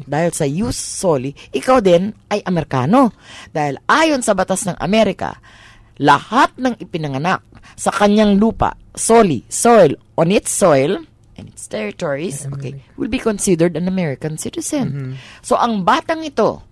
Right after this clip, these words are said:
Speaker 1: na ang magulang ay isa Amerikano at isa Pilipino at pinanganak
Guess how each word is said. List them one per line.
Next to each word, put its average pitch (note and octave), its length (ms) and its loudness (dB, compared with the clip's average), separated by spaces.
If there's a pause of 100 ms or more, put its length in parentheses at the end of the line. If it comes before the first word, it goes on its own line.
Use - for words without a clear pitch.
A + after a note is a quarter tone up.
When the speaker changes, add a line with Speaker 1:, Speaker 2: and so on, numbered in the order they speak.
(260)
Speaker 1:
na - 80 -4
ang G3+ 160 -2
magulang G#3+ 560 2
ay - 80 -12
isa - 160 -8
Amerikano A#3+ 920 -4
at D#3 160 -12
isa C#3 200 -10
Pilipino A#3+ 720 -2
at - 160 -14
pinanganak C#3+ 560 -2